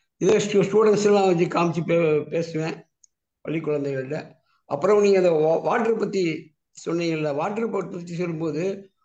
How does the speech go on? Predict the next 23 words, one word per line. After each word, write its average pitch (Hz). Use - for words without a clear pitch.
ஒருத்தர், 185
ஒருத்தர் 185
வந்து 196
ஒரு 170
டெக்னாலஜி 180
இருக்கு, 160
crystal 208
வந்து, 170
ஒரு 151
crystal 208
இருக்கிற 175
டியூப்குள்ள 175
வந்து 180
வாட்டரை, 170
அஹ், 139
pass 165
பண்ணீங்கன்னா 160
அதுல 180
வந்து 196
வாட்டரை 202
வந்து 208
structure 180
பண்ணும், 151